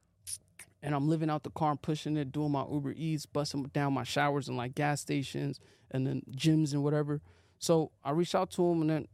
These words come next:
we secured it. I sent the bread. It's time to do the interview. I pop up, I do the interview. Um, that's when I knew it was fishy, but I didn't wanna make a big deal. Mind you, I'm just trying to, you know, network and resource. But the thing is, they have sufficient equipment there,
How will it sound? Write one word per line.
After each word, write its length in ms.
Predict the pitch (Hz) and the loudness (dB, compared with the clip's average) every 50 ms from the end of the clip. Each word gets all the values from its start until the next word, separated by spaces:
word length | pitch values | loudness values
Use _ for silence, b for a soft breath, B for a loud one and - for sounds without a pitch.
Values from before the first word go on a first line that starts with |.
| _ _ - | _ _ -4
we 160 | 160 156 160 | -2 0 0
secured 460 | - - 120 - - - 185 185 175 | 0 -2 -6 -2 0 2 4 4 2
it. 100 | 175 160 _ - | 0 -2 _ -8
I 40 | - | -4
sent 240 | - - 175 165 - | -2 0 0 0 -2
the 80 | 143 | -2
bread. 340 | 131 127 170 185 175 151 143 - - _ _ _ _ _ _ _ | 0 2 4 4 4 2 0 -4 -12 _ _ _ _ _ _ _
It's 80 | - - | -8 -2
time 180 | - 139 143 | 0 2 2
to 80 | 156 151 | 2 2
do 120 | 147 165 | 2 2
the 100 | 160 175 | 2 2
interview. 320 | 208 233 202 147 127 - - - - - _ _ _ - | 2 2 0 0 -2 -6 -12 -14 -20 -20 _ _ _ -18
I 40 | - | -8
pop 300 | - - 147 143 139 - | -2 0 0 0 0 0
up, 180 | - 175 135 - | 0 0 0 -2
I 60 | 123 | -4
do 180 | 123 - 151 147 | -4 -2 -2 -2
the 100 | 131 - | -2 -2
interview. 520 | - 156 165 156 139 131 131 131 131 131 - - _ _ _ _ _ _ _ _ _ _ _ _ - | -2 0 0 0 0 -2 -2 -4 -4 -6 -8 -14 _ _ _ _ _ _ _ _ _ _ _ _ 0
Um, 400 | 135 135 127 120 110 - 58 - _ _ _ _ _ _ _ - | 0 2 2 0 -2 -4 -8 -14 _ _ _ _ _ _ _ -6
that's 160 | 165 160 - | -4 0 2
when 80 | 165 151 | 2 2
I 80 | 135 127 | 2 2
knew 160 | 131 139 143 139 131 | 0 0 0 0 -2
it 20 | 120 | -4
was 160 | 113 113 - | -6 -8 -6
fishy, 340 | - - 151 156 - - 98 | -4 -2 -2 0 -2 -4 -6
but 160 | - 117 127 | -6 -4 -2
I 120 | 131 147 | 0 0
didn't 120 | 147 143 131 | 0 0 0
wanna 160 | 123 127 110 | -2 -2 -2
make 220 | 120 135 135 - | -4 -4 -4 -6
a 40 | - | -8
big 280 | 113 113 131 120 - - | -6 -6 -6 -6 -4 0
deal. 260 | 151 156 151 139 127 - | 2 2 2 2 0 -2
Mind 260 | 127 139 143 143 143 | -2 0 0 0 0
you, 60 | 143 | 0
I'm 100 | 139 156 | 0 0
just 160 | 147 135 - | 0 -2 -4
trying 180 | - - 135 127 131 | -2 -2 0 0 -2
to, 20 | 110 - _ _ _ - | -4 -8 _ _ _ -2
you 60 | 143 | 0
know, 120 | 143 131 113 | 0 0 2
network 540 | - 135 160 175 165 151 147 143 135 - | 2 2 2 2 2 0 -2 -2 -4 -4
and 100 | 120 127 | -2 0
resource. 360 | 147 165 165 - - - 156 - - _ _ _ _ _ _ _ _ _ _ _ _ _ _ _ _ _ _ _ _ - | 0 0 0 -2 -6 -8 -10 -12 -16 _ _ _ _ _ _ _ _ _ _ _ _ _ _ _ _ _ _ _ _ 2
But 320 | 165 143 151 190 170 147 | 4 6 6 6 6 4
the 80 | 160 156 | 0 0
thing 200 | - 214 247 226 | 2 4 4 4
is, 160 | 240 185 143 | 4 2 4
they 160 | 127 165 185 | 4 4 4
have 460 | 190 202 247 240 226 208 165 139 127 - - | 4 4 2 2 2 2 0 -2 -6 -12 -10
sufficient 640 | - - - 160 135 - - 214 226 - - 220 160 - | -6 -2 0 0 0 2 4 4 4 4 4 2 0 0
equipment 520 | - 135 - - - 143 143 143 101 73 - | -2 -2 2 2 0 0 0 -4 -8 -8 -8
there, 240 | 117 101 - - | -8 -10 -10 -10